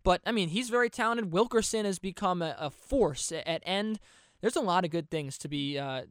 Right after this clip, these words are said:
t-, to be looking at w-, with this Jets defense, and they're gonna have to try to shut down Chris Johnson this week. I'm taking the Jets in this matchup. I think Bilal Powell goes, uh, at least eighty yards, gets into the end zone. He's gonna catch two or three passes.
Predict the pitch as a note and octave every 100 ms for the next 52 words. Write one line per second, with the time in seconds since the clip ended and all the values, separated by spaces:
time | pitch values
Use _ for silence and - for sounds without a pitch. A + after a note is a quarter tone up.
0 | - - D#3 D#3 E3+ E3 D3 C3 - D3+
1 | D3+ D#3 D3+ - F3 E3 - F3+ D3 C#3
2 | D3+ F#3 A3+ G#3+ G3+ - G#3+ F3 D#3+ F3+
3 | - D#3+ D#3+ C#3+ E3+ - - E3 D#3+ -
4 | D#3 D#3 - D#3+ D3+ - - - _ _
5 | _ _ _ A3+ C4+ D4 C4 A3+ E3+ G3
6 | - E3+ E3 D#3+ D#3 D#3 E3+ D#3+ - D3+
7 | A3 G3+ G3 F#3+ F#3 F3+ F3+ E3 E3 E3
8 | - - D3 D3 - D#3 F3+ A#3 - G3
9 | G3+ F#3+ F3+ F3+ F3+ E3 _ E3+ F#3 G3
10 | F3+ E3+ D#3+ E3 D#3 D#3+ D#3+ D#3 _ _
11 | D#3 F3 E3 F#3 F3 - F3 D#3+ D#3+ E3
12 | D3+ D3+ - D#3 D3